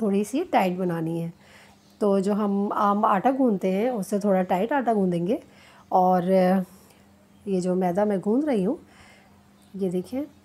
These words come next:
बहुत ही एहतियात के साथ, बहुत ही कम कम पानी के साथ और बहुत ही अच्छी सी टाइट डो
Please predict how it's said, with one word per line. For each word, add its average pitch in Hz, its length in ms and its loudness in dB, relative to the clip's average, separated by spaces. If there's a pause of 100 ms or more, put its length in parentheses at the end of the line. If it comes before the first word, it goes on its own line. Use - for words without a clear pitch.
(400)
बहुत 208 260 0
ही 277 60 2
एहतियात 226 380 0
के 254 100 -2
साथ, 233 240 0 (400)
बहुत 190 320 -4
ही 240 60 -2
कम 233 200 -2
कम 240 200 -2
पानी 220 300 2
के 214 100 -4
साथ 226 380 0 (600)
और 180 760 -2 (760)
बहुत 175 400 -6
ही 214 140 -2
अच्छी 196 380 -4
सी 320 180 -8
टाइट 190 380 0
डो 233 200 0